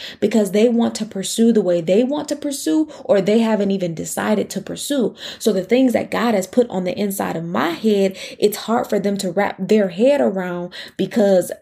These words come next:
ooh, you guys gave, God gave me this earlier, but the neuroplasticity of our brains, we have certain pathways that have been embedded in us and embedded in our brains.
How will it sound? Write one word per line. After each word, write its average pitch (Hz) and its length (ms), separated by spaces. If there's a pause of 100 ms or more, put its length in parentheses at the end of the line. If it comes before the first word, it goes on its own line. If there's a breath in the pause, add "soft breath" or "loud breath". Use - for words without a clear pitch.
(140)
ooh, 370 260
you 165 100
guys 170 280
gave, - 340
God 208 300
gave 185 220
me 180 80
this 165 240
earlier, 175 560 (240 loud breath)
but 190 120
the 175 120
neuroplasticity 220 1300
of 175 180
our 165 160
brains, 180 640 (240 loud breath)
we 226 220
have 233 460 (280 loud breath)
certain 202 460
pathways 180 1040
that 190 140
have 185 300
been 190 200
embedded 196 680
in - 200
us - 280
and 185 160
embedded 175 220 (280)
in 185 140
our 160 140
brains. 175 600